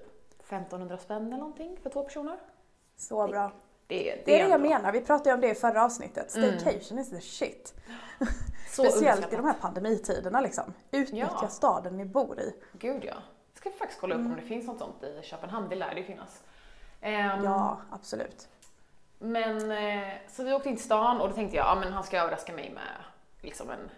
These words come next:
Speaker 1: en natt på hotell och vi skulle gå på bio den kvällen med min bror och hans tjej.
Speaker 2: Mm.
Speaker 1: Så, ja,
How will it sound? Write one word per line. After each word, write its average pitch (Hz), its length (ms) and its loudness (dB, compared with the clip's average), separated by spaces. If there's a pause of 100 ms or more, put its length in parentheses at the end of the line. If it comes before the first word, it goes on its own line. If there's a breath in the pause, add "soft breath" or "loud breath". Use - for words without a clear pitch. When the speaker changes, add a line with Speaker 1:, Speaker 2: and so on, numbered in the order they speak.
(260)
Speaker 1:
en 170 160 -12
natt - 360 -20
på - 80 -14
hotell 269 380 2
och 202 80 2
vi 202 60 2
skulle 202 240 -2
gå 180 100 -4
på 180 120 -10
bio 233 280 -2
den 220 140 2
kvällen 185 280 -2
med 160 100 -10
min 180 120 -12
bror 156 180 -8
och 160 60 -8
hans 165 160 -14
tjej. 285 640 2 (960 loud breath)
Speaker 2:
Mm. 247 160 -10
Speaker 1:
Så, 254 300 6 (380 loud breath)
ja, 370 280 6